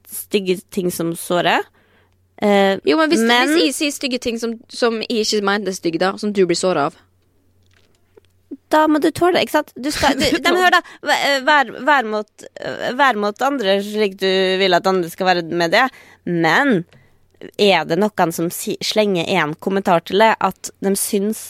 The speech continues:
Speaker 1: at hun går i skolegården og sier at den buksa di er ikke så fin, da skal jeg lære henne at det der,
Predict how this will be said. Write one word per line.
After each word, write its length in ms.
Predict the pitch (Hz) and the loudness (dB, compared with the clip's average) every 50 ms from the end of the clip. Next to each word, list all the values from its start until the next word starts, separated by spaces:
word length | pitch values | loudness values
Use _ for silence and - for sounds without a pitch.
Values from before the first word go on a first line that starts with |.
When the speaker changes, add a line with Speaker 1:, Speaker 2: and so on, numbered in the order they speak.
| - _ - | -20 _ -10
Speaker 1:
at 240 | - - 190 - 214 | -8 -6 -4 -2 0
hun 80 | 208 | 0
går 160 | 185 202 196 196 | 2 4 2 2
i 60 | - | 2
skolegården 460 | - 214 202 180 185 214 233 226 - | 2 2 2 4 4 4 4 4 0
og 80 | - 196 | -2 -2
sier 160 | - 226 196 180 | 0 2 4 4
at 140 | 180 - | 4 2
den 100 | 202 185 | 0 -2
buksa 300 | 180 208 - - - - 170 | -2 -4 -8 -6 -4 -2 0
di 60 | 180 | 0
er 60 | 180 196 | 0 -2
ikke 140 | - - 196 | -4 -6 -2
så 60 | 190 | 2
fin, 180 | 240 247 254 233 - _ _ _ _ _ _ _ _ _ _ _ _ _ _ _ - | 2 2 2 2 -2 _ _ _ _ _ _ _ _ _ _ _ _ _ _ _ -6
da 80 | 220 214 | -6 -4
skal 160 | - - 254 | 0 2 4
jeg 140 | 247 220 208 | 6 6 6
lære 260 | 208 214 233 226 190 | 4 4 2 2 0
henne 160 | 190 196 196 190 | 2 2 2 2
at 140 | 190 - | 0 0
det 100 | - 226 | -2 0
der, 300 | 202 233 226 233 247 233 | 2 2 2 2 2 -2